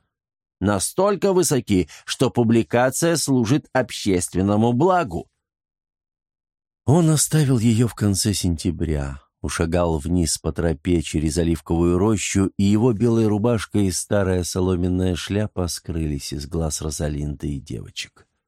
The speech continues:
Он ушел раньше, чем мог бы. Миссис Лоуренс собиралась прибыть на место их встречи в Венеции лишь через несколько дней.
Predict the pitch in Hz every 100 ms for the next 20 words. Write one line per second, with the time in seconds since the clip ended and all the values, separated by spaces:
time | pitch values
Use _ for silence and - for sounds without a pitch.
0 | _ _ _ _ _ - 135 120 135 131
1 | 120 135 131 117 113 - 123 113 113 123
2 | 98 76 58 - _ _ _ _ 80 80
3 | 76 76 - 82 87 87 85 80 80 -
4 | - 85 87 87 82 85 - - 82 87
5 | 78 82 - 85 87 85 80 87 87 80
6 | - - 87 82 - 82 82 82 98 92
7 | - 92 92 - _ _ - 104 101 -
8 | 107 90 85 92 82 - 87 - 82 85
9 | 85 67 -